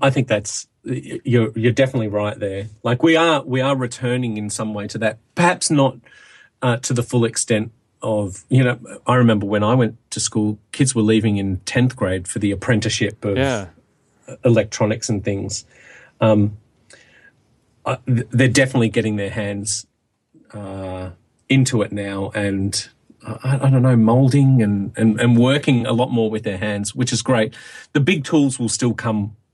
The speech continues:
Speaker 1: for us here,
Speaker 2: Mm-hmm.
Speaker 1: but, um, uh, the science, this, with the, the new is it the N G S Es? Uh, the, what are they called? The new science standards.
Speaker 2: Uh-huh.
Speaker 1: There, there seems to be a,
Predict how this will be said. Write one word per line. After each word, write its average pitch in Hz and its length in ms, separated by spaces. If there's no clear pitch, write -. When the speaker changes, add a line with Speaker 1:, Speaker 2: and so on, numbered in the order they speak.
Speaker 1:
for 113 260
us 107 340
here, 117 460
Speaker 2:
Mm-hmm. 123 140
Speaker 1:
but, 113 240
um, 101 280
uh, 156 80
the 139 180
science, 131 800
this, 120 300
with 120 260
the, 110 260
the 110 160
new 110 460
is 120 120
it 113 120
the - 100
N 113 160
G 110 200
S - 180
Es? 165 520
Uh, 107 240
the, 127 100
what 139 340
are 143 40
they 127 120
called? 123 240
The 120 80
new 127 160
science 113 680
standards. 113 720
Speaker 2:
Uh-huh. 120 220
Speaker 1:
There, 120 200
there 123 200
seems 117 320
to 110 80
be 107 160
a, 104 140